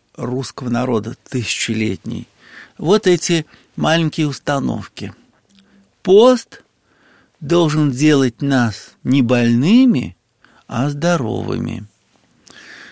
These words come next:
Не пост должен ездить на нас, а мы верхом на посте. Болезному,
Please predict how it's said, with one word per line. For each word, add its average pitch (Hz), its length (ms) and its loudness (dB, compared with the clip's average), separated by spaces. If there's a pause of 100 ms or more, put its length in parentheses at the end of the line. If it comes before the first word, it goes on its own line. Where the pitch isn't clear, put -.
(800)
Не 180 240 4
пост 254 580 2
должен 151 640 2
ездить 127 720 4
на 123 200 2
нас, 104 500 -2 (480)
а 202 160 4
мы 160 400 6
верхом 156 720 -2 (440)
на 131 240 0
посте. 117 800 -6 (1700)
Болезному, 143 1040 4